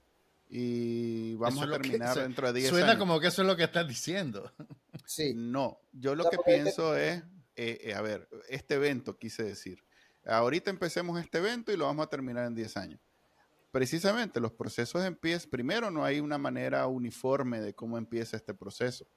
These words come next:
Speaker 1: Y para mí, co-, todas estas conversaciones pequeñas que luego se convierten en grandes y que,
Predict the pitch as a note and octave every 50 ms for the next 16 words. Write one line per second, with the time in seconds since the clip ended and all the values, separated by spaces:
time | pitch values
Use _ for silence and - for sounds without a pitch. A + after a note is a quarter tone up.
0 | _ _ _ _ _ _ _ _ _ _ _ _ - A2+ A#2+ B2 B2 B2 A#2 G#2+
1 | - A#2+ A#2 A#2 A2+ A#2 B2 D3+ A3 A#3+ A#3 - _ - D3+ D3 C#3 - D3+ E3+
2 | F3 F3 E3+ F3 F3 - - - D#3+ D#3+ - - D3+ C#3 C3+ C3+ B2+ C3 - B2
3 | A#2+ - D#3 D#3+ D#3+ D#3+ D#3 - - C3+ A#2 - D#3 D3+ D#3 C#3 B2 G#2+ - -
4 | G2+ G2+ G#2+ A#2+ C3+ D3 C#3+ - D3+ C#3 C3 B2+ C3+ C#3 C#3 - D3+ C#3+ C#3+ C3
5 | A#2+ A2 A#2+ B2 C#3+ C#3+ B2+ A2+ G#2 G2 F#2+ - - - G2+ -